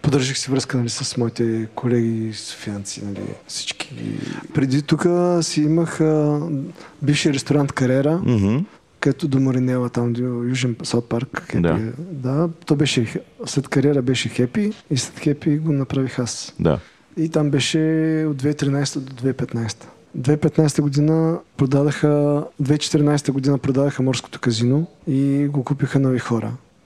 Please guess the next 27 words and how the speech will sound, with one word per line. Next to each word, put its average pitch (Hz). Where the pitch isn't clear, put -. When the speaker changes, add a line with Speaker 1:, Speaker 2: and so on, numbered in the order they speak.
Speaker 1:
Новите 143
хора 147
постъпиха 143
по 139
малко 135
по-различен 120
начин. 113
Докато 139
Митко 135
Събев 135
ми 123
каза: 131
„Какъвто -
наем 135
ми 123
дадеш, 123
такъв -
ще -
бъде.“ 120
Speaker 2:
Мгм. 85
Speaker 1:
Нали? 131
Новите 139
хора 135
казаха: 127
„Двайсет 131
хиляди 120
евро 110